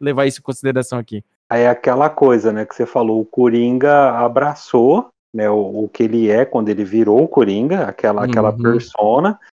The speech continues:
Speaker 2: Já o Bruce, se for ver, ele conseguiu manter um equilíbrio entre as partes.
Speaker 1: Uhum.
Speaker 2: Coisa que nem o Harvey consegue, né, no, nesse sentido. O Harvey é muito, ele, se for ver, ele também, ele fica muito indeciso, ele fica muito pendendo na balança.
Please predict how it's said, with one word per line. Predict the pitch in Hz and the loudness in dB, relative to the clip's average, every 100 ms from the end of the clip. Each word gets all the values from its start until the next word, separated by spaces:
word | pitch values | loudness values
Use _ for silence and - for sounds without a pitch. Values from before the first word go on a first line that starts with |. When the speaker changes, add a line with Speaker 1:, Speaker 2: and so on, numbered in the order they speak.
| - | -6
Speaker 2:
Já | 120 147 | 0 2
o | 156 | 2
Bruce, | 139 147 147 151 - - | 2 2 4 2 -2 -4
se | 175 - | -2 -2
for | - 160 | 0 2
ver, | 147 131 | 4 2
ele | 143 | 2
conseguiu | 160 151 156 139 147 | -2 -2 -2 0 0
manter | 151 151 143 143 | 0 -2 0 2
um | 147 | 2
equilíbrio | 143 156 143 131 131 | 0 0 0 2 0
entre | 135 139 | 0 0
as | 143 - | -2 0
partes. | 160 123 110 - - _ - | 2 2 0 -6 -20 _ -14
Speaker 1:
Uhum. | 120 110 113 113 139 - _ | -10 -6 -4 -2 -4 -8 _
Speaker 2:
Coisa | - 127 139 | 2 2 2
que | - | 0
nem | 147 156 | 2 4
o | 196 | 2
Harvey | 160 156 165 170 | 4 4 4 0
consegue, | - 196 - 170 131 101 - _ - | 0 0 0 0 0 -4 -14 _ -12
né, | 104 101 | -10 -8
no, | 107 104 | -8 -8
nesse | 107 107 - | -6 -6 -6
sentido. | 107 113 107 110 92 98 _ _ | -8 -8 -8 -8 -10 -16 _ _
O | 101 | -6
Harvey | 98 110 117 | 0 2 2
é | 131 | 2
muito, | 120 117 139 147 123 | 2 2 2 2 0
ele, | 110 110 | 0 -2
se | - | -4
for | - 143 | 0 2
ver, | 127 | 2
ele | 131 | 0
também, | 151 139 139 | -2 -4 -4
ele | 143 | -6
fica | 139 - 147 | -8 -4 -2
muito | 139 131 147 135 | 0 0 0 -4
indeciso, | 131 120 - 107 104 | -6 -6 -8 -12 -12
ele | 104 | -14
fica | 117 131 | -8 -6
muito | 127 139 151 151 | -6 -8 -8 -10
pendendo | - 117 113 117 117 | -6 -6 -4 -6 -6
na | 117 117 | -6 -2
balança. | 120 117 117 110 | 0 0 -4 -8